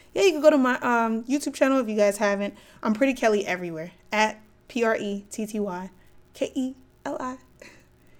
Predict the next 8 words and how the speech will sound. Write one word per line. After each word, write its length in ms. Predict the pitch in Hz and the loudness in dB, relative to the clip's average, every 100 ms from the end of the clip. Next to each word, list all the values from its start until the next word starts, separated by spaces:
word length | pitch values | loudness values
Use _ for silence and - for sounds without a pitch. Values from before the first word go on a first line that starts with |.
| _ - | _ 0
Instagram, 480 | 247 247 240 233 | 0 2 0 0
YouTube, 340 | 233 240 247 233 | -2 -2 -4 0
Facebook, 340 | 247 240 233 | 0 0 -4
MySpace, 440 | 226 233 247 240 233 | -4 -4 -2 -2 -2
Pinterest, 460 | 247 240 247 240 | -2 0 -2 -2
everywhere. 560 | 208 240 240 220 196 208 - | 0 0 2 0 0 -4 0
Every, 380 | 285 302 320 294 | 8 8 8 2
everywhere, 500 | 285 302 294 285 277 | 2 2 2 2 0